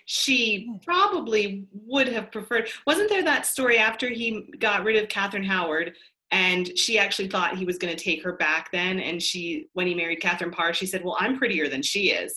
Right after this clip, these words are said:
Speaker 1: And she was, like, kind of upset
Speaker 2: Yes.
Speaker 1: about that, right?
Speaker 2: Yes,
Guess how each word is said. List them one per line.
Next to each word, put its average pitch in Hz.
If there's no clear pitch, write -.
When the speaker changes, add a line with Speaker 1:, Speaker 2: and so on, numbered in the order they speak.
Speaker 1:
And 185
she 190
was, 180
like, 165
kind 175
of 240
upset 262
Speaker 2:
Yes. 349
Speaker 1:
about 156
that, 123
right? 185
Speaker 2:
Yes, 285